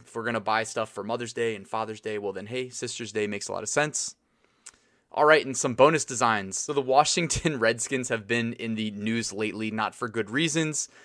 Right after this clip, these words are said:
I feel like every couple years there has to be some new controversy about their name. It looks like this time they might actually <laughs> have to change it, but I guess we'll see. Anyways,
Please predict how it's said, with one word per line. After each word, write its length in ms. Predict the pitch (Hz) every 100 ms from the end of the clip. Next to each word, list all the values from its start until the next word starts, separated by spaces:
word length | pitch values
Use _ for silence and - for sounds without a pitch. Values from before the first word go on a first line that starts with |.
| _
I 80 | -
feel 160 | 120 165
like 240 | 151 -
every 340 | 135 127 135 131
couple 300 | - 123 123
years 320 | 104 117 113
there 140 | 117
has 180 | 110 113
to 100 | -
be 120 | 113
some 240 | 110 117 110
new 100 | 110
controversy 640 | 104 104 117 107 104 113
about 260 | 101 101 101
their 140 | 95
name. 380 | 101 120 123 123 - - -
It 20 |
looks 140 | 196
like 140 | 185 127
this 120 | 160
time 220 | 143 127
they 100 | 117
might 200 | 123 127
actually 340 | 127 - 165
<laughs> 60 | 147
have 160 | 151 -
to 80 |
change 340 | 127 131 131 113
it, 80 | 117
but 100 | 110
I 80 |
guess 220 | 110 120 -
we'll 140 | 104
see. 340 | - 143 131 - - _ _ -
Anyways, 540 | 156 147 139 123 -